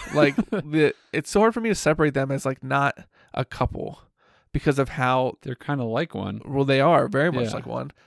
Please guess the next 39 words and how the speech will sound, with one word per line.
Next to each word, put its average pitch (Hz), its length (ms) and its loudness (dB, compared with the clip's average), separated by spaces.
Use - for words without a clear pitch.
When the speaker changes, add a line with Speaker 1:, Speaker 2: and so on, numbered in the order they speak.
Speaker 2:
but 135 120 -4
how 151 220 2
he 180 300 2
interacts 135 460 -4
with - 120 -6
her 123 120 -2
and 127 100 -8
stuff 127 200 -8
like 123 140 -8
that. - 260 -12
Um, 120 460 -6
yeah, - 120 -6
it's 127 100 -10
just 123 180 -12
very 127 240 -2
interesting. 123 340 -8
Like, 131 160 -6
their 135 200 -2
relationship 143 540 0
is 131 100 -2
so - 300 -2
close. - 640 -6
Speaker 1:
Yeah, 110 360 0
I 120 60 -4
had, 131 380 -2
I 127 80 -8
have 123 180 -4
a 113 60 -2
note 113 300 0
here 113 240 -2
that 110 80 -6
says, 110 420 -4
like, 107 240 -6
how 156 340 -2
different 127 400 -2
it 117 80 -8
would 113 120 -4
have 107 100 -4
been 107 400 -2